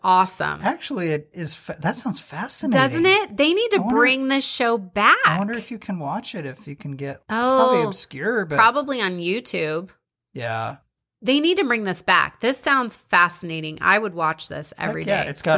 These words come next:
Speaker 1: for sure.
Speaker 2: all the best stuff in it.
Speaker 1: Yeah. Alexandra is also a Danish aristocrat. He was
Speaker 2: God.
Speaker 1: always reaching for
Speaker 2: Oh.
Speaker 1: the top.
Speaker 2: All right.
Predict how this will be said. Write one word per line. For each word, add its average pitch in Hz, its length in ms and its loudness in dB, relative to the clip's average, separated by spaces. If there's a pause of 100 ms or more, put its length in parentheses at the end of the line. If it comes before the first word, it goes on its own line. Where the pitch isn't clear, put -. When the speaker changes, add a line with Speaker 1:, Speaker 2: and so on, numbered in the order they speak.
Speaker 1:
for 156 80 0
sure. 160 160 6
Speaker 2:
all 175 200 2
the 160 100 -4
best 143 340 -2
stuff 131 320 -6
in 113 140 -10
it. 214 60 -2
Speaker 1:
Yeah. 175 260 4 (680)
Alexandra 240 680 2
is 202 160 -2
also 196 440 2
a 190 140 -2
Danish 170 640 -6 (120)
aristocrat. 214 840 -2 (180)
He 220 160 -6
was 262 100 -2
Speaker 2:
God. 240 60 4
Speaker 1:
always 220 200 2
reaching 185 280 0
for 202 100 2
Speaker 2:
Oh. - 20 2
Speaker 1:
the 180 100 -2
top. 156 420 2
Speaker 2:
All 139 100 -8
right. 147 300 -8